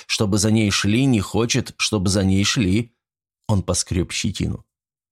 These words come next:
«А еще знаю, когда мужчина следит за женщиной,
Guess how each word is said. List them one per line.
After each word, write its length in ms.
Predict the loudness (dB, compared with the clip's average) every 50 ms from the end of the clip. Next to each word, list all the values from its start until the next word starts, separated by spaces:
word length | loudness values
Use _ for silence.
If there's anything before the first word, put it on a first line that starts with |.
| _ _ _ -6
«А 100 | -4 -2
еще 380 | -2 -2 -2 -2 0 0 0
знаю, 540 | 0 2 2 2 2 2 2 2 0 0 -2 -6 -14 _ _
когда 300 | -4 -2 0 0 2 2
мужчина 480 | 2 2 2 0 0 2 2 2 2
следит 480 | 2 0 0 0 0 2 2 0 0 0
за 160 | 0 0 0
женщиной, 720 | 0 0 0 0 0 0 0 0 2 2 2 0 -2 -4